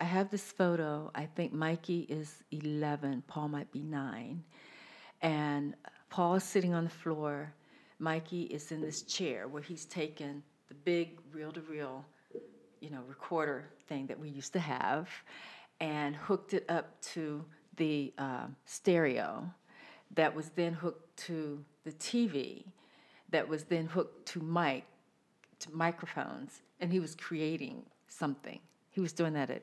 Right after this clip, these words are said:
at eleven. He worked, he did his first professional, um, track on a recording for someone at the age of twelve. And then his uncle, Jeff,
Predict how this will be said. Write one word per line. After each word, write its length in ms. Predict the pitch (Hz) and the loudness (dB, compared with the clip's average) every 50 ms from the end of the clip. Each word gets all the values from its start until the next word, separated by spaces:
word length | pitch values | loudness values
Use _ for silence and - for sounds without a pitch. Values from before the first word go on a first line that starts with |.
| - - - | -8 -12 -10
at 120 | 156 143 | -8 -6
eleven. 480 | 143 139 131 117 101 - 87 85 - - - _ _ _ _ - - - - - - - - - - | -4 -2 -2 -4 -4 -6 -10 -14 -14 -18 -20 _ _ _ _ -20 -20 -20 -20 -20 -20 -20 -20 -20 -6
He 300 | - 202 196 190 185 180 | 0 2 2 4 4 2
worked, 480 | 165 165 175 175 170 - - - - - | 4 4 4 6 6 4 0 -4 -10 -6
he 120 | - 196 175 | -4 -2 2
did 160 | 170 185 165 | 2 2 4
his 180 | 165 156 - | 2 0 -2
first 560 | - - - 196 190 190 190 185 - - - - _ _ _ _ _ _ _ - | 0 4 8 8 10 10 8 6 2 -4 -12 -14 _ _ _ _ _ _ _ 2
professional, 920 | 180 165 - - 185 165 170 - - - 170 165 160 151 143 143 139 - - - | 2 2 4 6 6 6 6 4 0 -2 0 0 2 2 2 0 -2 -4 -4 -4
um, 420 | 143 143 135 127 110 - 143 143 - _ _ _ _ _ _ _ _ _ _ - | -4 -2 -2 -2 -4 -6 -8 -12 -14 _ _ _ _ _ _ _ _ _ _ -10
track 540 | - - 214 220 - - - - - - - - - - | -2 4 6 6 6 6 4 -2 -6 -10 -12 -12 -6 -2
on 140 | 151 151 | 0 0
a 60 | 147 143 | 0 0
recording 560 | 139 - - - 196 233 262 233 165 135 139 | -2 -6 -2 2 4 4 6 6 4 4 2
for 120 | - 160 | 0 -2
someone 460 | 143 - - 147 127 123 85 113 120 | -4 -2 -2 -2 -2 -2 -2 -4 -6
at 100 | 123 131 - | -6 -8 -10
the 120 | - - - | -12 -10 -10
age 140 | 127 - | -10 -10
of 80 | - - | -12 -14
twelve. 480 | - - - - - - - - - - - - - _ _ _ _ _ - - - - - - - - - _ - | -8 -2 0 0 0 0 -2 -8 -10 -14 -16 -16 -18 _ _ _ _ _ -20 -20 -20 -20 -20 -20 -20 -20 -14 _ 2
And 160 | 156 170 156 | 4 6 6
then 140 | 160 156 160 | 6 6 6
his 160 | 170 170 165 - - - | 4 4 2 0 0 2
uncle, 500 | 170 180 202 - 196 151 135 165 214 - - - - - | 4 4 4 6 4 4 4 0 -4 -10 -14 -18 -10 2
Jeff, 560 | - 185 151 143 - - 214 - - - - | 4 4 4 4 2 0 -2 -4 -8 -16 -16